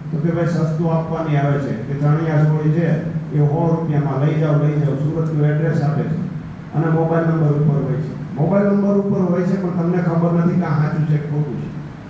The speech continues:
એ મોબાઈલ ઉપર તમે કોલ કરો એટલે પછી તમારું હેરેસમેન્ટ ચાલુ થઈ જાય. કાં તો પૈસા માંગવાનું, કાં તો ફ્રોડ કરવાનું.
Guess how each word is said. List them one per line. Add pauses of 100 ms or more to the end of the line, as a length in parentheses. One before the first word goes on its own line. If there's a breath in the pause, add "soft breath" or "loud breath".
(1080)
એ
મોબાઈલ
ઉપર
તમે
કોલ
કરો (300)
એટલે
પછી
તમારું
હેરેસમેન્ટ
ચાલુ
થઈ
જાય. (720)
કાં
તો
પૈસા
માંગવાનું,
કાં
તો
ફ્રોડ
કરવાનું.